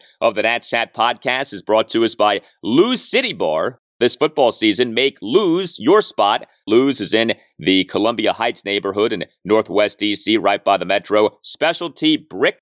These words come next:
oven pizzas starting at twelve ninety-nine. Mark, the Nats from August second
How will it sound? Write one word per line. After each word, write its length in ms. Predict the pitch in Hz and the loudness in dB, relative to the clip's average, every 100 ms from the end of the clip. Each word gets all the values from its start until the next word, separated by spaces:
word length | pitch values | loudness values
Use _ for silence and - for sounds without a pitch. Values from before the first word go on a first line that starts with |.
| - | -2
oven 340 | 170 185 180 _ - | -2 -2 -10 _ -8
pizzas 460 | 214 - - 67 | -8 -8 -14 -12
starting 500 | - 82 87 87 87 - _ _ _ - | -6 0 2 2 -2 -6 _ _ _ -4
at 260 | 80 - | -4 -4
twelve 580 | - 92 101 104 104 92 - | -4 2 4 4 2 0 -8
ninety-nine. 1300 | 78 80 92 92 85 87 82 76 78 69 64 60 62 _ _ _ | -8 -4 -4 -4 -4 -4 -4 -4 -2 0 -4 -8 -16 _ _ _
Mark, 380 | 113 180 202 _ - | 2 2 2 _ -10
the 120 | 113 | -6
Nats 380 | 120 175 202 - | -4 -4 -6 -10
from 200 | 131 - | -10 0
August 460 | 131 185 165 - | 2 2 0 -4
second 580 | - 143 - 110 92 87 | -4 -4 -4 -10 -10 -14